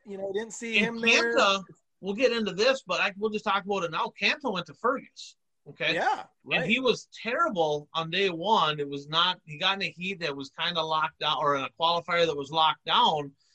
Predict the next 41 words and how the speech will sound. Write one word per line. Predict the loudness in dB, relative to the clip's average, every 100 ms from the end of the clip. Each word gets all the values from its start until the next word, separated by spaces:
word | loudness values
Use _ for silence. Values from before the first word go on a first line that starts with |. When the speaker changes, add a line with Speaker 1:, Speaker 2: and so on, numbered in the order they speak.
| _ -10
Speaker 2:
And | -8
because | -4 -4 -2
of | -4
the | -6 -4
format, | -2 0 0 -2
he | -2 -2
up | -2
and | -4
left | -4 -4 -4
and | -10
went | -10 -10
to | -20
Cedar | -12 -8 -4 -4 -6 -8 _ _ _ _
to | -12
try, | -8 -2 0 0 -2
you | -4
know, | -4
to | -6
try | -2 -2
to | -2
get | -4 -2
in. | -2 -2
I | -4
think, | -6 -10 -2
uh, | 0 0 _ _ -20 _
he | -10
s-, | -10 -8
he | -4
made, | 0 0
obviously | 0 -2 -4 -8 -6
everybody | -6 -6 -4
made | -2 -2
it | -6
in | -10
the | -12
feature, | -8 -8 -6 -8
but | -6 -8
he | -6
didn't | -6 -2
have | -4
a | -4